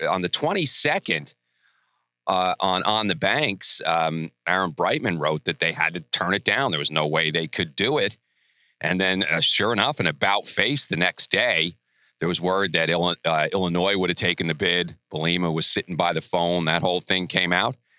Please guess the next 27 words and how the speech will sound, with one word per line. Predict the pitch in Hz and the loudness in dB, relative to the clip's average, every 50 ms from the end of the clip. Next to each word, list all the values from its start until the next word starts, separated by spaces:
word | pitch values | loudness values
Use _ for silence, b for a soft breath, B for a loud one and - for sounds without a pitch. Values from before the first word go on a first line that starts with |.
| b b b b b b b _ - | b b b b b b b _ -4
And | 78 78 | -2 0
then | 80 80 82 | 0 0 0
sure | 78 - - 101 95 90 85 | 0 0 0 2 2 2 2
enough, | 90 107 113 101 - - - | 2 2 0 0 -4 -6 -4
what | 90 101 - - | -2 -2 -2 -2
would | - 78 | -4 -4
maybe | 80 82 85 82 92 | -2 -2 -2 -2 -4
pressure | 80 - - 98 92 87 - - 98 82 | -6 -4 -2 0 0 2 0 0 0 -2
from | 78 - - 92 82 80 80 82 78 | -2 -2 -2 0 0 0 0 0 -2
the | 76 73 | -4 -4
Big | - - - 78 - | -2 -2 -4 -2 -2
Ten | - - 110 110 113 110 104 | -2 0 2 2 2 2 0
or | 95 - | 0 0
what | 78 78 80 | -2 -2 0
have | - 104 107 107 101 | 2 2 2 2 2
you, | 104 82 | 0 0
it's | - - - | 0 -2 -4
a | - | -2
big | - - - - - | -2 -2 -2 -2 -2
paycheck. | - 110 113 123 - - 123 117 113 - - b b b b b b b b b b b b b | 0 0 0 2 2 2 2 0 0 -4 -10 b b b b b b b b b b b b b
And | - 76 80 82 82 82 82 78 | -2 0 2 2 2 0 0 0
Rutgers | 78 80 85 - - 95 85 90 | 0 0 0 0 -2 -2 0 0
ended | 87 87 87 85 | 0 0 0 0
up | 80 80 - - | 0 -2 -2 -2
taking | - 95 92 90 - 101 95 90 | -2 -2 -2 0 0 0 0 0
the | 85 80 | 0 -2
bid. | 76 69 - - 101 113 127 117 101 98 92 | -2 -4 -4 -2 0 2 2 2 0 -2 -4